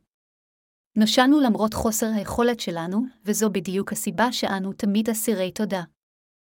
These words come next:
אחרי הכל, אם אלוהים היה מושיע אותנו בזכות כוחנו שלנו, מי מאיתנו היה מודה לו? זה מכיוון שהוא הושיע אותנו למרות הפגמים שלנו שאנו אסירי תודה. לכן בעולם הזה,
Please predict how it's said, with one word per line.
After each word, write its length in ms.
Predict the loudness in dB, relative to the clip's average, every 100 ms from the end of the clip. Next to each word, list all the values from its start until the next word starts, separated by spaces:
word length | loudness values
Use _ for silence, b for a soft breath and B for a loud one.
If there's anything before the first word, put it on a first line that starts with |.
| _ _ -6
אחרי 260 | 0 2
הכל, 360 | 2 2 2 2 0 _ _ _
אם 120 | 4
אלוהים 360 | 4 2 2 2
היה 220 | 2 0
מושיע 380 | -2 -4 0 2
אותנו 400 | 2 -2 -2 -2
בזכות 380 | -4 -4 -4 -4
כוחנו 400 | -6 -2 0 0
שלנו, 460 | -2 -6 -8 -10 -14 _ _
מי 120 | 4 6
מאיתנו 480 | 4 2 2 4 4
היה 200 | 2 2
מודה 300 | 2 2 2
לו? 140 | 0 -4 -12 _ _ _ _ _ _ _ _ _
זה 140 | 0 4
מכיוון 500 | 4 4 0 2 2
שהוא 260 | 2 2 0
הושיע 360 | 0 0 2
אותנו 360 | 2 0 -4 -2
למרות 340 | -4 -2 -4
הפגמים 420 | -4 -6 -2 2 2
שלנו 440 | 2 -4 -2 -2
שאנו 480 | -2 -2 -2 -2 -4
אסירי 400 | -2 -2 -2 -2
תודה. 300 | -4 -4 -6 -10 _ _ _ _ _ _ _ _ -4
לכן 400 | -2 2 4 4
בעולם 380 | 4 2 2 2
הזה, 260 | 0 -4